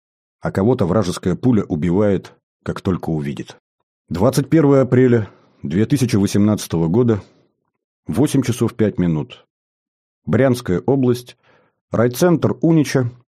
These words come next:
улица Совхозная, двенадцать А. Гостиница "Уют". Патриотическая журналистка Марина Андреевна Максимова.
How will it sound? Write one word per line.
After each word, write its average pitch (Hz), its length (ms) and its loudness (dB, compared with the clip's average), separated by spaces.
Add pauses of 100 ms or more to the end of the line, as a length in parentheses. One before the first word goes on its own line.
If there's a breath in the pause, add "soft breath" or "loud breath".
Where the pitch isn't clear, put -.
(340)
улица 117 320 0
Совхозная, 127 800 0
двенадцать 151 680 -2
А. 90 180 -2 (720)
Гостиница 156 640 0
"Уют". 78 540 -2 (640)
Патриотическая 160 800 0
журналистка 104 760 0 (460 soft breath)
Марина 127 520 2
Андреевна 98 640 2 (300)
Максимова. 92 600 -4